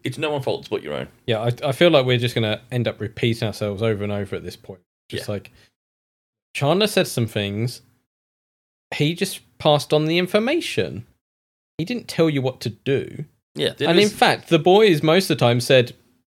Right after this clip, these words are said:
Speaker 2: "Hey, Ross, maybe you should, like, forget about Rachel."
Speaker 1: Yeah, it's not his fault at all. You can't blame him.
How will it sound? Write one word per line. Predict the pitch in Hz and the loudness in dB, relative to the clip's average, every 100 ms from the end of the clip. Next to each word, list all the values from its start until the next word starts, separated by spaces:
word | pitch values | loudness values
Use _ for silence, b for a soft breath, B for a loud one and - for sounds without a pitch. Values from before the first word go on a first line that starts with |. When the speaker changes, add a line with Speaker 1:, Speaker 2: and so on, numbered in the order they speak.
| - | -8
Speaker 2:
"Hey, | 147 131 | -4 0
Ross, | 127 - | 0 -2
maybe | 127 120 117 | -2 -2 -2
you | |
should, | - 110 | -6 -6
like, | 110 107 - _ _ _ | -4 -6 -8 _ _ _
forget | - 110 107 | -10 -4 -4
about | 95 80 | -4 -6
Rachel." | 95 - 101 - _ _ - | -10 -8 -10 -12 _ _ -8
Speaker 1:
Yeah, | 190 - | -8 -8
it's | - - _ _ | -14 -18 _ _
not | - 110 | -10 -8
his | 101 | -4
fault | 90 87 | -4 -4
at | 90 71 | -4 -4
all. | 69 67 _ | -6 -10 _
You | _ _ - | _ _ -6
can't | 92 65 | -4 -6
blame | 69 71 | -12 -16
him. | 64 | -16